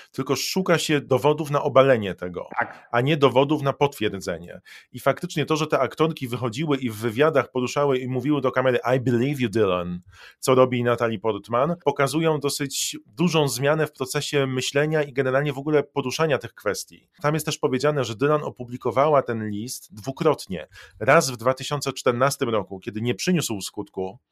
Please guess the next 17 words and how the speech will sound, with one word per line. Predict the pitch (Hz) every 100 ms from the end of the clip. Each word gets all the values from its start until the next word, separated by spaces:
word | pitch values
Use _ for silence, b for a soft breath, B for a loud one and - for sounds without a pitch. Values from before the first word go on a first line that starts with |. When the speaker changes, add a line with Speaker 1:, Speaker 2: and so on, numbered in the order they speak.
| _ -
Speaker 1:
i | 127 123 131
Dylan | 113 139 127
została | 120 - 127 120
wyśmiana | 117 - 139 156 127
i | 107
znowu | 143 131 123 B B B 117
została, | 110 - 131 127 123 120
e, | 117 113
określona | 123 127 143 135
jako | 127 127
ta, | - 135
która | - 131
chce | 123 - 120
zniszczyć | 120 143 117 -
karierę | 120 117 117
Woody'ego | 104 110 110
Allena, | 107 98 101 151